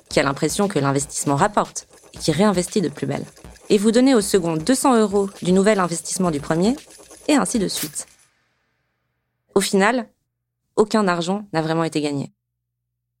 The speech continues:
Avec ces histoires de montage financier frauduleux, dans le milieu très fermé des grands patrons, on peut pas dire qu'il a la réputation d'un saint.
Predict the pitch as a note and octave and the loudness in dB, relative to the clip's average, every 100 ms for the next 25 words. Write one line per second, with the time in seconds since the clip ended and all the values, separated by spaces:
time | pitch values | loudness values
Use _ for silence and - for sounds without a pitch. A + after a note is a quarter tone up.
0 | _ _ _ - F3+ F#3 - F#3 A3 A#3+ | _ _ _ -2 0 2 0 0 2 2
1 | A#3 F3+ F3+ G3+ G3 F3 - G#3 F#3+ - | 2 2 0 0 0 0 0 2 2 0
2 | E3 - G#3 G3 F3+ B3+ _ _ _ _ | -2 0 2 2 0 -2 _ _ _ _
3 | - E3 F3 E3 F#3 G3+ D#3 - C4+ G#3 | -8 0 2 2 2 2 0 0 0 2
4 | F#3+ E3 D3+ D#3+ D3+ D3 F3+ G#3 _ _ | 2 2 0 -2 -2 -4 -6 -8 _ _
5 | _ _ D#3 D3+ D3+ F3 F3+ G3 E3+ D3 | _ _ -6 -2 0 2 2 -2 -2 -2
6 | C#3+ D3+ D#3 D#3+ D3 F3+ D#3 D3 - C3+ | 0 -2 -2 -2 -2 0 -2 -2 -4 -6